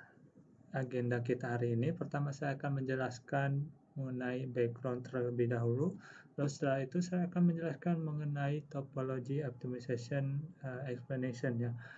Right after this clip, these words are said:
Setelah itu, ma-, baru masuk ke workflow dari generative design itu sendiri. Baru setelah itu, kita masuk ke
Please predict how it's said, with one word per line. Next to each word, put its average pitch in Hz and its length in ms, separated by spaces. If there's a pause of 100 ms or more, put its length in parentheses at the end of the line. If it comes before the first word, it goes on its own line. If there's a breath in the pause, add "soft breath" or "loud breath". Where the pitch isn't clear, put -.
(320 loud breath)
Setelah 120 320
itu, 127 160
ma-, 127 320
baru 127 320
masuk 127 400
ke 123 160 (400)
workflow 156 480
dari 143 400
generative 131 560
design 123 400
itu 131 240
sendiri. 135 560 (240)
Baru 143 240
setelah 139 400
itu, 165 240 (240 loud breath)
kita 170 240
masuk 151 400
ke 131 240